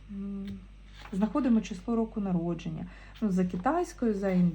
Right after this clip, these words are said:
індійською і за піфагорійською нумерологією. Ну, я вам скажу, з цієї книги я вже дізналася, що, м,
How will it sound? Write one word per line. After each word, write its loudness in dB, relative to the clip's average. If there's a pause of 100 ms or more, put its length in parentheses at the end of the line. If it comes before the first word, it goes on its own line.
(120)
індійською 4 (360)
і 4
за 4
піфагорійською 2
нумерологією. 4 (1120)
Ну, 8
я 8
вам 6
скажу, 4
з -8
цієї 4
книги 6
я 2
вже -4
дізналася, 2
що, -4 (540)
м, 6